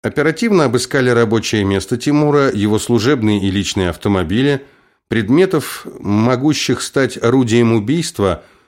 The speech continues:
было много, но следов крови ни на одном из них обнаружено не было. «Мы задерживаем вас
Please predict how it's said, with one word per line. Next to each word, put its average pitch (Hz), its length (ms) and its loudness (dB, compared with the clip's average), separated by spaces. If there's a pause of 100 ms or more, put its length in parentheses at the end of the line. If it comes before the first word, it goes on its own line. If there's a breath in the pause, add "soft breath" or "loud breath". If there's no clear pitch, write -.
(140)
было 147 280 4
много, 143 420 4
но 82 220 -2
следов 135 420 -2
крови 135 300 2
ни 120 80 4
на 120 320 4
одном 135 320 2
из 101 140 0
них 123 220 0
обнаружено 113 540 0
не 123 200 2
было. 69 300 -12 (1600)
«Мы 156 560 2
задерживаем 131 1080 2
вас 151 540 0